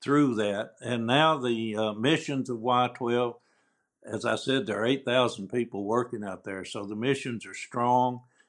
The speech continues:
and, uh, and continuing, and there's a, a, a good future ahead for Oak Ridge,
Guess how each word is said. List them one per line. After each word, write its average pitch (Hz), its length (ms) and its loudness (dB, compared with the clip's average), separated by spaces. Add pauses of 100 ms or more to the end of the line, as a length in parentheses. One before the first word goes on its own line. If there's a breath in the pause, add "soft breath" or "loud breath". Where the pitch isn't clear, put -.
(120)
and, 107 320 -6
uh, 104 280 -8 (100)
and 113 260 -6
continuing, 139 840 0 (280 soft breath)
and 110 220 -4
there's 107 260 -2
a, 101 300 -4 (360)
a, 110 160 -8 (140)
a 110 120 -4
good 135 420 2
future 117 480 2
ahead 113 340 2
for 107 180 -2
Oak 107 260 0
Ridge, 107 360 -4